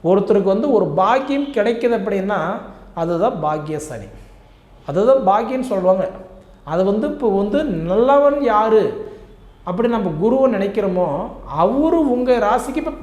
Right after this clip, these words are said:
பன்னெண்டுல கெட்டவரா இருக்கிறாரு. கெட்டவர் யாருன்னு சொல்றோமோ சனி அவரு தான் இப்ப உங்களுக்கு ரொம்ப நல்லதை பண்ணிட்டு இருக்கிறாரு. இப்ப உங்களோட வாழ்வாதாரம் நல்லா இருக்குது அப்படின்னா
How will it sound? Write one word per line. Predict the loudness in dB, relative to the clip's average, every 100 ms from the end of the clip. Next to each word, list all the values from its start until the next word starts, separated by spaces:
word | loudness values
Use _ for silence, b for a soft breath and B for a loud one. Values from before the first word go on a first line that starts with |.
| -2
பன்னெண்டுல | 0 0 -2 -2 -4 -4
கெட்டவரா | -4 -2 0 0
இருக்கிறாரு. | -2 -6 -8 -10 -18 -20 b b b b b b -2
கெட்டவர் | -2 -2 0 0 2 2 4 4
யாருன்னு | 4 4 2 -2 -2
சொல்றோமோ | -2 0 -2 -2 -2 -4 -10 -8
சனி | -4 -2 0 0 -2 -4 0
அவரு | 2 2 2 0
தான் | 0 -2
இப்ப | -2
உங்களுக்கு | -2 0 0
ரொம்ப | -2 -2 -2
நல்லதை | 0 0 0
பண்ணிட்டு | -4 -6 -10
இருக்கிறாரு. | -10 -10 -12 -20 -20 b b b b b
இப்ப | -6 0
உங்களோட | 2 2 2 0
வாழ்வாதாரம் | 0 0 2 4 4 2 0
நல்லா | 0 0
இருக்குது | 0 -4 -4
அப்படின்னா | -4 -4